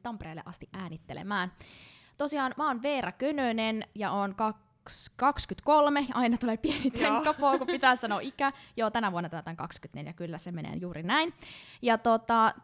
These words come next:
Speaker 1: tällä hetkellä asustelen Helsingissä, mutta oon kotoisin Pohjois-Karjalasta, Tohmajärveltä. Oon asunut myös Savonlinnassa ja Kuopiossa, mutta nyt tosiaan reilu pari vuotta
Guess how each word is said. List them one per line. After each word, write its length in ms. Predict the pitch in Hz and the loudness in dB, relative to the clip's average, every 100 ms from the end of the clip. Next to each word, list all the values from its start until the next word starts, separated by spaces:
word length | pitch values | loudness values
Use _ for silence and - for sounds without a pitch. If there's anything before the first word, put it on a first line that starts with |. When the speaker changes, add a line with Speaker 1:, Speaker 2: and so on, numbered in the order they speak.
| - | 0
Speaker 1:
tällä 180 | 330 | 2
hetkellä 280 | 294 - 220 | 2 -2 -4
asustelen 440 | - 208 - 165 165 | -2 -4 -8 -10 -8
Helsingissä, 960 | 269 330 302 302 285 285 - - 285 269 | -8 -8 -8 -8 -6 -8 -8 -4 -4 -4
mutta 300 | 233 - - | -6 -4 -4
oon 140 | 226 | -4
kotoisin 680 | 226 226 208 190 190 185 185 - - | -4 -4 -4 -6 -6 -8 -8 -10 -6
Pohjois-Karjalasta, 1120 | 190 - 156 160 - 262 262 247 233 - 226 | -4 -2 -6 -10 -8 -8 -6 -6 -8 -8 -12
Tohmajärveltä. 840 | 214 202 208 202 196 190 185 202 190 - - _ | -10 -10 -8 -6 -6 -6 -6 -6 -8 -14 -20 _
Oon 160 | 190 185 | -8 -6
asunut 300 | 196 190 185 | -6 -6 -6
myös 240 | 175 170 | -8 -8
Savonlinnassa 760 | 262 254 214 185 185 170 - 170 | -6 -4 -4 -4 -8 -10 -10 -12
ja 100 | 147 | -14
Kuopiossa, 800 | - 247 196 - 175 165 - 175 175 - | -8 -6 -6 -6 -8 -8 -8 -8 -8 -8
mutta 280 | 180 - | -10 -8
nyt 180 | 165 160 | -10 -10
tosiaan 400 | 139 - 151 160 - - | -12 -12 -10 -10 -14 -16
reilu 220 | 160 240 | -10 -8
pari 260 | 302 233 196 | -6 -8 -8
vuotta 320 | 180 185 160 | -10 -10 -16